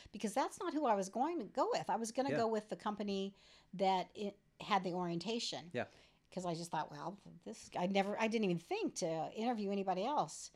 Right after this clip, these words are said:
Speaker 1: But she, um, you know, she told me about Keller Williams, and then I interviewed with, um, I don't know if it was Avis or Gerald Gafford, but,
Speaker 2: <laughs>
Speaker 1: um, one of those, and then the rest is history.
Speaker 2: Got it.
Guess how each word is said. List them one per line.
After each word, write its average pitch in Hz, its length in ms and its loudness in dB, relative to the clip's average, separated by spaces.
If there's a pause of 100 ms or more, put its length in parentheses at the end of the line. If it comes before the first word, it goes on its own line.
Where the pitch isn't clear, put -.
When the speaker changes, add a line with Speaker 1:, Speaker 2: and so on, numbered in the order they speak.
(320)
Speaker 1:
But 185 260 4 (420)
she, 226 460 0
um, 170 600 2 (640)
you 185 120 -4
know, 170 260 -2
she - 160 -14
told 196 160 -2
me 185 60 2
about 165 180 0
Keller 170 220 -4
Williams, 240 300 -2
and 180 100 0
then 175 100 0
I 170 100 -2
interviewed 170 520 -2
with, 165 220 -6 (580)
um, 170 400 -6 (840)
I 359 60 -10
don't - 100 -18
know 539 120 -2
if - 80 -8
it - 60 -2
was 170 160 -4
Avis 240 600 -6 (120)
or 175 120 -14
Gerald 175 400 -6
Gafford, 233 460 -10 (420)
but, - 340 -4
Speaker 2:
<laughs> - 0 -
Speaker 1:
um, 190 420 -2 (680)
one 180 200 -6
of 165 60 -6
those, 170 280 -6
and 190 200 -6
then 202 240 -6 (320)
the 156 160 -6
rest 214 400 -4
is 285 140 -4
history. 170 600 -8
Speaker 2:
Got 110 220 2
it. - 120 -8